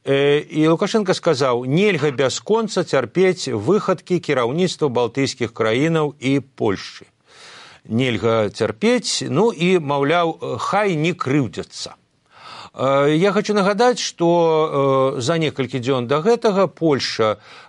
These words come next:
прыняла рашэнне аб, э, забароне руху, э, грузавікоў з Беларусі з, адпаведна, м, э, ліцэнзіямі, э, Беларусі і, э, Расіі.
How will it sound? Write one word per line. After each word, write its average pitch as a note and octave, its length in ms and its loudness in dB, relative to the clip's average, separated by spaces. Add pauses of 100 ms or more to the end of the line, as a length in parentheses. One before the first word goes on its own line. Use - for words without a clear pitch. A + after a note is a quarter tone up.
прыняла C#3 480 0
рашэнне G3 720 0
аб, C3 380 -2
э, C3+ 640 2
забароне A2+ 960 0
руху, A2 720 0
э, F#2+ 540 -2
грузавікоў A2+ 720 -2 (260)
з E3 140 -6
Беларусі F#3 680 0
з, C3+ 360 0 (440)
адпаведна, A2+ 880 -2 (720)
м, G2 560 -6
э, F#2 640 -8 (380)
ліцэнзіямі, A2 880 -2
э, - 520 -6
Беларусі A#2+ 640 -2
і, A#2 200 -4 (100)
э, G2+ 500 -2
Расіі. G#3+ 640 0